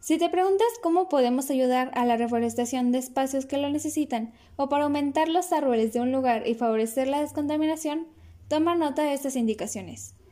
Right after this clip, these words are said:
Contacta con asociaciones y proyectos que tengan en marcha campañas de reforestación de bosques o áreas similares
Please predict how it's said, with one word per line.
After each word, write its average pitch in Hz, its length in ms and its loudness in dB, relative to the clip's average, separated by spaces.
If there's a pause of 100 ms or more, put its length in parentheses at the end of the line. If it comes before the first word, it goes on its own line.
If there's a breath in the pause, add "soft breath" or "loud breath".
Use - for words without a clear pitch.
(240 soft breath)
Contacta 349 500 2
con 427 160 0
asociaciones 247 720 -2
y 247 60 0
proyectos 226 580 0
que 214 100 -2
tengan 262 280 -2
en 262 160 0
marcha 247 340 -2
campañas 247 480 -2
de 269 80 -2
reforestación 240 760 -2
de 208 140 0
bosques 233 480 -2
o 220 80 2
áreas 254 180 0
similares 294 600 -2